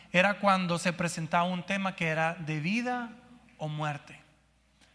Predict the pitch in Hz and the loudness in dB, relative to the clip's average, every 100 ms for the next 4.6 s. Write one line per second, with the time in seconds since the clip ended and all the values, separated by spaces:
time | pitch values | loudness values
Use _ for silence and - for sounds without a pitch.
0 | _ - - - 196 240 269 240 247 254 | _ -20 -16 -4 0 0 2 2 2 2
1 | 294 285 285 277 262 240 208 196 190 - | 4 4 2 0 -2 -2 -2 -2 -2 -4
2 | 214 202 208 190 190 208 180 170 156 151 | -6 -2 -2 -2 0 0 2 0 -4 0
3 | 175 208 220 202 220 202 180 - 160 151 | 2 2 2 2 2 2 0 0 -2 0
4 | 151 180 196 208 202 | 2 2 4 2 0